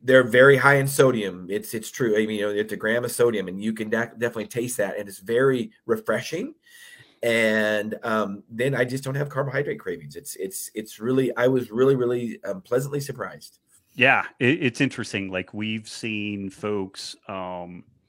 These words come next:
Speaker 2: they put Element into the Roundup and, like, they've been tracking heart rate variability,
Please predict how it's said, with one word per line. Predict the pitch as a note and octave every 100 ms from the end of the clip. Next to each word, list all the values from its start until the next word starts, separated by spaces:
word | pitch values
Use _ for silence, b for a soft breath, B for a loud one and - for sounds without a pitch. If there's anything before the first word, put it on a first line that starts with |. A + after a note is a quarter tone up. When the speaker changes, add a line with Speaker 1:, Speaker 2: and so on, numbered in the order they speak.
| _ _ - _ _ _ _ _
Speaker 2:
they | -
put | G#2 - B2 D#3+
Element | A2+ A#2 A#2 A2 -
into | A2+ G#2+
the | A2+
Roundup | G2+ A2 A2+ A2 A2+ A2 G#2+ -
and, | A2 G2
like, | G2 -
they've | G#2
been | G#2+
tracking | F#2 G2+ G2 A2+ G2
heart | - A2
rate | A2+ A#2 -
variability, | G#2+ G2+ G2 G#2 G#2+ A#2+ C3